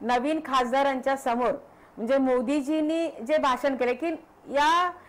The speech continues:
नवीन खासदारांना उद्देशून त्यांनी सांगितले की तुम्ही तुमच्या मतदारसंघात काय करा, आणि त्या भाषणामध्ये ते जे बोललेले आहेत, खरं म्हणजे बहुमतापेक्षा सुद्धा जास्त भा-, भारतीय जनता पार्टीला म्हणजे जागा मिळून सुद्धा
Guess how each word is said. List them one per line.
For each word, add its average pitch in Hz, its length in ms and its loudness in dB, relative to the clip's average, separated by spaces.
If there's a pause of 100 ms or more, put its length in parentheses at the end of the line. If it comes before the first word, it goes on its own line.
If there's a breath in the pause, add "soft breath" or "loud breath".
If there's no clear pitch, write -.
(140 loud breath)
नवीन 285 400 2
खासदारांना 302 600 2
उद्देशून 320 640 -2
त्यांनी 339 300 0
सांगितले 269 500 -2
की 302 100 -4
तुम्ही 311 360 -2
तुमच्या 320 320 0
मतदारसंघात 285 580 -2
काय 262 260 0
करा, 214 300 0 (500 loud breath)
आणि 285 200 0
त्या 320 320 2
भाषणामध्ये 311 680 -2
ते 285 160 -6
जे 247 140 -2
बोललेले 202 440 -2
आहेत, 247 180 -8
खरं 262 200 0
म्हणजे 269 360 -4 (460 loud breath)
बहुमतापेक्षा 302 920 0
सुद्धा 294 300 -4
जास्त 240 440 -2 (640 loud breath)
भा-, 220 240 -2
भारतीय 254 360 0
जनता 254 360 -2
पार्टीला 240 560 -2 (440 loud breath)
म्हणजे 233 300 0
जागा 247 300 2
मिळून 269 300 -2
सुद्धा 247 480 0